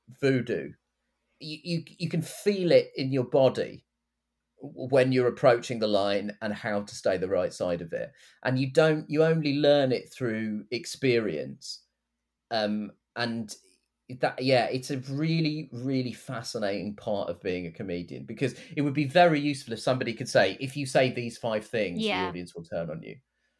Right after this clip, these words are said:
Speaker 1: Um, but the problem is that sometimes if you say any of those five things, and sometimes if you say all of those five things, you'll have an absolutely unbelievable evening.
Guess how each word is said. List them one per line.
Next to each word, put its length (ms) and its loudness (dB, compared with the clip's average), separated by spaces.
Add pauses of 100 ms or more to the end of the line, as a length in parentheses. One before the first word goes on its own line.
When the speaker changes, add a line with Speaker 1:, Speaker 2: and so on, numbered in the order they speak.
(300)
Speaker 1:
Um, 360 -4
but 260 0
the 60 -4
problem 400 2
is 140 -6
that 200 -4
sometimes 540 -2
if 120 -14
you 60 -8
say 420 0
any 240 -4
of 100 -6
those 200 -4
five 300 -4
things, 520 -8
and 140 -8
sometimes 320 -2
if 80 -8
you 80 -10
say 280 -4
all 220 -4
of 100 -8
those 220 -8
five 300 -6
things, 280 -10 (220)
you'll 140 0
have 140 -2
an 60 -4
absolutely 460 -2
unbelievable 680 -4
evening. 320 -8